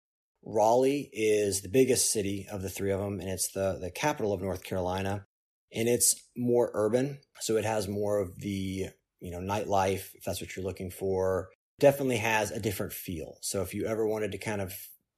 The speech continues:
go for a more city feel, Raleigh is very accessible, and you can drive there and check that out. So there's a lot to choose from. There's different flavors, whatever you're looking for.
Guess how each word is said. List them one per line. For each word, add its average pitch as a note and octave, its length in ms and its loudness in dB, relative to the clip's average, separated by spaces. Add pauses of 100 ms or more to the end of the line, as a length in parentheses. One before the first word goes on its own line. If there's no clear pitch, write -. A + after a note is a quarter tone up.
(180)
go A2 380 2
for G#2 220 -4
a G2 40 -4
more G#2 200 -2
city A2 360 -2
feel, G2+ 560 0 (280)
Raleigh G2+ 320 4
is F#2 80 0
very G2+ 240 0
accessible, F#2+ 520 0
and F#2 100 -4
you F2 60 -8
can E2+ 120 -8
drive F2+ 320 -4
there F2 340 -4 (460)
and F2 240 -6
check - 240 -6
that D2+ 140 -6
out. - 180 -14 (160)
So F2 320 -4 (400)
there's G#2+ 160 4
a A2+ 40 6
lot B2 220 10
to C3 80 0
choose B2+ 240 4
from. B2 300 2
There's F#2 180 -2
different G#2 240 -2
flavors, A#2 680 2 (460)
whatever G2 240 -4
you're G#2 100 0
looking G2+ 200 -2
for. G#2+ 480 2